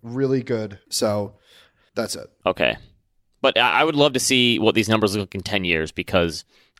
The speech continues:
Speaker 2: I don't see the podcast thing. Everyone always makes a joke, "Oh, everyone's got a podcast now. This is peak podcast." I think no way that this stuff is still gonna just continue to keep growing.
Speaker 1: In terms of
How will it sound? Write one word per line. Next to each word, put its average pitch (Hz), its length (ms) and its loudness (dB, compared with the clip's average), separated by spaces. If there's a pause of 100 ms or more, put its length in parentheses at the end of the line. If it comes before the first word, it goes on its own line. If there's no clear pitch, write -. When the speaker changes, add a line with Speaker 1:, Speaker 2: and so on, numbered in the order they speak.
Speaker 2:
I 104 80 2
don't 110 180 0
see 110 160 2
the 95 100 0
podcast 95 580 0
thing. 87 680 -4
Everyone 127 240 4
always 117 180 4
makes 107 200 0
a 104 60 -6
joke, 104 220 4
"Oh, 113 160 6
everyone's 110 280 2
got 104 120 4
a 95 60 2
podcast 95 500 -2
now. 95 120 2
This 92 160 -6
is 95 80 -6
peak - 260 -12
podcast." 87 600 0 (680)
I 104 220 0 (140)
think - 420 -8
no 92 220 2
way 82 460 0
that 90 180 -8
this 101 100 -2
stuff - 220 -4
is - 60 -10
still 95 140 -2
gonna 85 180 -4 (120)
just - 160 -8
continue 92 300 -4
to 82 80 -2
keep - 180 -8
growing. - 320 -6
Speaker 1:
In 151 60 0
terms 214 260 0
of 143 100 0